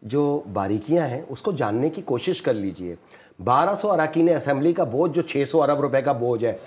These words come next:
आपको भी पता है, मुझे भी पता है, और खुल के बात करते हैं, ये मुल्क कौन चला रहा है? एस्टैब्लिशमेंट चला रही है।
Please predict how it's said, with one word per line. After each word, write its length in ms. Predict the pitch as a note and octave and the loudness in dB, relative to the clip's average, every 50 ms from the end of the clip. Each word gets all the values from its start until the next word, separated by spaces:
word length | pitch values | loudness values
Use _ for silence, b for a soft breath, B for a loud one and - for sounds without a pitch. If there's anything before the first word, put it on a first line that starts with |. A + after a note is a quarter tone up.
| B B B B B | B B B B B
आपको 320 | E3+ A3+ B3 C4 - C4 A#3+ | 4 4 4 4 4 2 2
भी 120 | A3+ A#3 | 2 2
पता 260 | A3+ A3 G3 F#3 G3 | 2 2 4 4 6
है, 80 | G3 F#3 | 4 4
मुझे 240 | F3 E3+ D#3 F3 E3+ | 4 4 4 4 4
भी 100 | D#3+ D3+ | 4 4
पता 260 | D#3 C#3 C3+ F3 F#3+ | 2 2 4 4 4
है, 60 | G#3 | 4
और 60 | - | 4
खुल 140 | - A#3 B3 | 2 0 2
के 140 | G3 A#3+ G#3+ | 2 2 4
बात 280 | E3 E3 D#3+ D#3+ - - | 4 4 4 4 2 0
करते 280 | D3 C#3+ - G3 F#3 | 0 2 4 4 4
हैं, 120 | D#3 C3 C3+ | 4 4 4
ये 80 | E3+ | 2
मुल्क 220 | E3+ F3+ G3 F#3 - | 4 4 2 2 4
कौन 260 | G#3 G#3 A3+ B3+ B3+ | 4 4 4 4 2
चला 280 | A#3 A3 G3 F#3+ F3+ | 2 2 4 4 4
रहा 100 | D#3 D3+ | 4 4
है? 140 | D#3 F3 G#3 | 4 4 2
एस्टैब्लिशमेंट 1500 | - - - - - _ _ _ _ _ _ _ _ _ _ _ _ - - - A3+ A3 G#3+ A#3+ A#3 A#3 G#3 A#3+ A#3 A#3 E3+ | 0 -4 -10 -16 -20 _ _ _ _ _ _ _ _ _ _ _ _ -6 -2 0 2 2 2 2 2 2 2 2 2 2 4
चला 260 | G3 F3 D3+ C3 A#2 | 4 4 4 2 0
रही 200 | G#2 G2 F2+ E2 | -2 -4 -6 -6
है। 120 | D#2 C#2+ | -8 -10